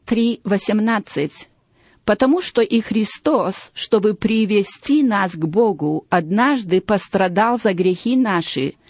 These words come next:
праведник за неправедных, быв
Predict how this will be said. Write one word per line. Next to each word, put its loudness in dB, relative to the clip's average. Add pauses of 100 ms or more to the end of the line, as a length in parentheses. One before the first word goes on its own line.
(300)
праведник 0
за 0
неправедных, -2 (320)
быв 2